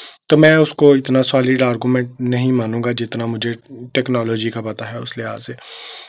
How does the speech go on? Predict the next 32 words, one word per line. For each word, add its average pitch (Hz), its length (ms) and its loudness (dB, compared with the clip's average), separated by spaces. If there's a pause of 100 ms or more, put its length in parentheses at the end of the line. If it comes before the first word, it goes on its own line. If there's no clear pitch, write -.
(160)
अब 151 160 6
आर्गुमेंट 147 520 4
नंबर 127 220 0
थ्री, 156 360 2 (640)
अ, 131 40 -2 (640)
मैंने 139 280 6
आपको 139 280 4
ये 139 140 4
कहा 135 240 0
था 151 100 -2
मैं 147 140 2
आपको 127 360 -4 (100)
एक्चुअल 143 320 0
स्टैट्स 127 500 -4
जो 127 60 -4
है 123 80 -2
वो 139 140 2
दिखाऊंगा। 117 540 -6 (120)
तो 135 80 -4
आइए 131 300 0
अब 131 180 0
एक्चुअल 127 340 -4
स्टैट्स 117 480 -8
देखते 120 300 -12
हैं। 123 200 -16 (2250)
ये 165 480 8
जो 143 160 6
है 147 160 6
वो 156 200 8
वेबसाइट्स 160 640 6
हैं 165 100 6
जनाब 135 560 4